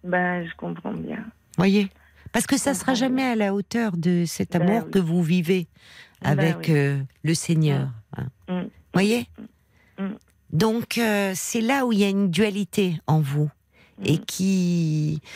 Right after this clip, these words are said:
Speaker 2: d'ailleurs, en, en vous écoutant, je, je pensais à ce livre que vous avez, euh, peut-être lu de Françoise Dolto, puisque Françoise Dolto était croyante, elle a même écrit
Speaker 1: Oui.
Speaker 2: un livre, La psychanalyse au risque de la foi.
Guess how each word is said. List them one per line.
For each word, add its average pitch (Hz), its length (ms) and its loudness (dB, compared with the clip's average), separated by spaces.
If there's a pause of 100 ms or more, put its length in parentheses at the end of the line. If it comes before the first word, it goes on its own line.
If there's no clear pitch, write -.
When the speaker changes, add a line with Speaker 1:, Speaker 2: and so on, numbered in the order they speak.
(260)
Speaker 2:
d'ailleurs, 214 240 0
en, 147 200 -2
en 180 80 0
vous 185 200 0
écoutant, 220 500 -2
je, 185 220 -2
je 143 120 -4
pensais 170 360 -4
à 196 40 -2
ce 175 200 -2
livre 170 340 4
que - 120 -4
vous 139 140 2
avez, 147 400 2
euh, 127 200 0 (400)
peut-être - 340 -2
lu 233 160 2
de 185 100 2
Françoise 151 540 0
Dolto, 143 600 0
puisque 120 300 -4
Françoise 120 480 -2
Dolto 120 280 0
était 127 260 2
croyante, 165 460 0
elle 139 80 2
a 123 60 0
même 156 240 2
écrit 151 320 -2
Speaker 1:
Oui. - 20 4
Speaker 2:
un 135 100 4
livre, 151 480 0 (280)
La 139 100 2
psychanalyse 175 720 0
au 165 80 0
risque 175 380 -2
de 151 100 0
la 143 140 0
foi. 156 340 -4